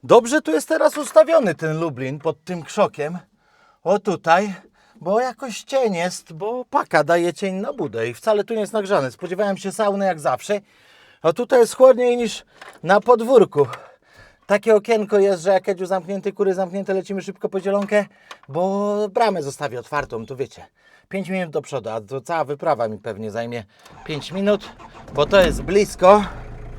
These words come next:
i kosą to się kosi naprawdę w moment. Tutaj tylko przy cofaniu trzeba uważać, żeby w dęba nie najechać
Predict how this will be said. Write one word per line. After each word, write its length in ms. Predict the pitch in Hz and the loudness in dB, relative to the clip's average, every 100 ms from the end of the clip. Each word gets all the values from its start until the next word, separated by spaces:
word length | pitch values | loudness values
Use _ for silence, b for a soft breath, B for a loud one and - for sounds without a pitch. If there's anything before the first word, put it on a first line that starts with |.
| - - - - - - - - | -14 -16 -16 -16 -16 -18 -18 -8
i 120 | 180 | -4
kosą 480 | 202 262 208 226 214 | 4 4 6 2 2
to 120 | 220 | 0
się 160 | 196 208 | 0 0
kosi 340 | 214 196 202 | 0 0 0
naprawdę 600 | 196 - 202 175 120 - - - - - - - - | -2 4 8 8 6 -6 -12 -16 -16 -18 -18 -18 -16
w 120 | 135 170 | -8 6
moment. 540 | 214 170 120 107 - | 8 8 4 -8 -8
Tutaj 340 | - 196 190 160 | -6 -2 -2 -2
tylko 300 | 190 - 180 | -6 -4 -6
przy 200 | - 185 | -6 -4
cofaniu 500 | 202 - 202 196 190 | -2 2 0 0 -2
trzeba 220 | 202 185 | 2 2
uważać, 500 | 175 180 160 196 170 | 4 2 4 2 2
żeby 320 | 175 175 185 - - - - 143 | 0 2 0 -2 -18 -18 -16 -14
w 120 | 147 | 0
dęba 400 | 202 190 160 165 | 2 2 -4 -4
nie 140 | 165 | -4
najechać 600 | 160 165 156 190 202 - | -2 -2 -2 0 0 -2